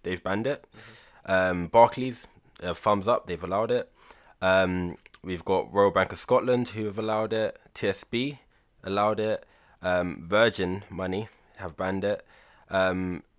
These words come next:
Speaker 1: NatWest have allowed it. Um, Santander have allowed it. Um, <laughs> you know, come on. <laughs> They, <laughs> it's all the above, right? Um, H S B C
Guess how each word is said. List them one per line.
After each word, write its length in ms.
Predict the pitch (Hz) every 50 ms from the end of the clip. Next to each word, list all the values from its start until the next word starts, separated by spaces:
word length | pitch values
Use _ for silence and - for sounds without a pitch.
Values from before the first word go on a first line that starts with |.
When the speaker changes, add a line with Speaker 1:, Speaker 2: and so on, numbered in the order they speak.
| -
Speaker 1:
NatWest 580 | 87 104 113 - - 113 120 127 123 - - -
have 160 | 113 104 98
allowed 340 | 104 107 110 110 113 113 104
it. 200 | 113 113 - - - - - - - _ - -
Um, 420 | 98 98 95 92 90 90 90 87
Santander 680 | - - - 107 - 110 110 101 95 110 110 107 110 107 - -
have 180 | 107 98 87 98
allowed 320 | 95 101 101 101 101 95
it. 220 | 101 104 - - _ _ _ _ _ _ _ _ -
Um, 300 | 90 92 90 87 87 82 -
<laughs> 40 |
you 80 | 110 95
know, 160 | 87 80 80 -
come 220 | - - 92 80
on. 120 | 80 90 87 - -
<laughs> 120 | 98 101 -
They, 140 | 101 101 - 156 151 - - - - - - - - -
<laughs> 160 | 165 143 - - - - - 127 117 - 135 113 107 113 87 - _ - - - - - - -
it's 540 | 101 101 90 87 85 - - 104 - -
all 100 | 104 101
the 100 | 90 90
above, 300 | 85 80 101 101 90 80
right? 240 | 87 90 101 120 - - - - - - - -
Um, 220 | 101 101 95 98
H 180 | 123 120 113 120
S 120 | 107 -
B 180 | - 110 107 101
C 380 | - 110 104 107 113 117 113